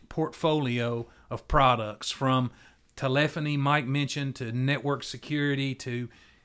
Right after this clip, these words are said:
you know, C C T V, access control, lots of different things. What have you learned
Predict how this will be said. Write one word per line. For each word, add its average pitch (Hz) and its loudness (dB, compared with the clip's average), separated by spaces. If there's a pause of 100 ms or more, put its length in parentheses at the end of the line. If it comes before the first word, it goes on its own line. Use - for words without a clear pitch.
(120)
you 131 -4
know, 110 -10
C - 2
C 147 0
T 143 -2
V, 143 0
access 139 -2
control, 139 -2 (840)
lots 151 2
of 110 -8
different 123 -4
things. 117 -8 (340)
What 165 0 (300)
have 151 -4
you 131 -4
learned 135 -2